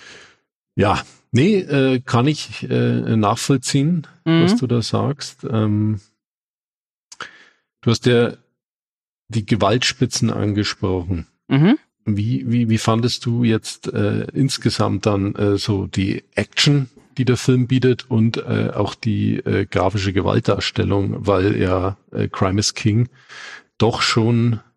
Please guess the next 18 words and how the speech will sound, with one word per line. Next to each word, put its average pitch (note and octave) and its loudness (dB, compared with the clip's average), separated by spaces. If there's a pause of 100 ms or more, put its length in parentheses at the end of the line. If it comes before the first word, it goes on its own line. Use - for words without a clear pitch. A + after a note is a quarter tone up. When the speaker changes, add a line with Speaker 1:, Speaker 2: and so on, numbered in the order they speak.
(140)
Speaker 1:
äh, A2 0 (160)
sehr, A2 0 (120)
äh, G#2+ -6
ja, F#2+ 0 (680)
damit G#2 2
eigentlich G2+ 0 (480)
hausieren B2 0
geht. F#2 -4
<laughs> - -12
Speaker 2:
Ja, F#3+ 2 (400)
ist F3 0
ja G3 4
auch F#3+ 2
eine F#3+ 2
F F3+ -4
S F#3+ -6
K F#3+ -2
achtzehn, A#2+ -8